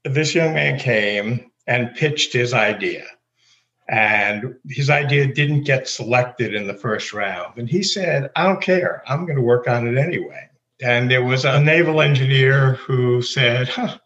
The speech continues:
I don't know, I'm gonna stick with this kid." At the end of the weekend,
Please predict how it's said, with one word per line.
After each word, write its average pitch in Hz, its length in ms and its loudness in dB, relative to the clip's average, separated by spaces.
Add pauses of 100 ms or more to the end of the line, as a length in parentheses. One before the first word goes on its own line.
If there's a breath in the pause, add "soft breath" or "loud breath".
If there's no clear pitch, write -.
(360)
I 143 80 -2
don't 175 120 -2
know, 120 180 0
I'm 147 280 -2
gonna 151 140 0
stick 143 340 -4
with 110 160 -4
this 143 220 -2
kid." 87 320 -12 (100)
At 151 160 0
the 156 140 4
end 202 160 4
of 190 80 4
the 147 80 2
weekend, 113 760 0